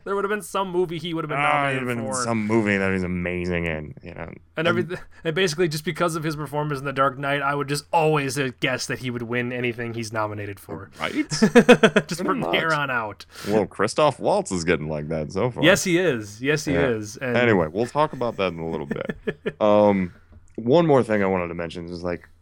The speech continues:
Speaker 2: um, with the eye thing that they tweeted a little bit,
Speaker 1: Mm-hmm.
Speaker 2: there's kinda some, been some speculation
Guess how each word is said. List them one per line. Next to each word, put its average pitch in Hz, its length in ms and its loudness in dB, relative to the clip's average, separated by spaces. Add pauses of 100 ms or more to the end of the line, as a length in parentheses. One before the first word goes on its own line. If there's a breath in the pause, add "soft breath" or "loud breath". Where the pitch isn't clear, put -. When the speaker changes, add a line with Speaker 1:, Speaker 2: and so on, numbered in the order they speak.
(240)
Speaker 2:
um, 82 500 -10 (840)
with 127 360 2
the 123 240 2
eye 104 580 2 (380)
thing 101 460 2
that 92 140 0
they 87 140 -4
tweeted 98 580 4
a 101 60 0
little 101 220 4
bit, 98 400 2
Speaker 1:
Mm-hmm. 156 300 2
Speaker 2:
there's 113 160 6
kinda 190 280 2
some, 160 260 4
been 117 300 4
some 113 200 0
speculation 98 840 0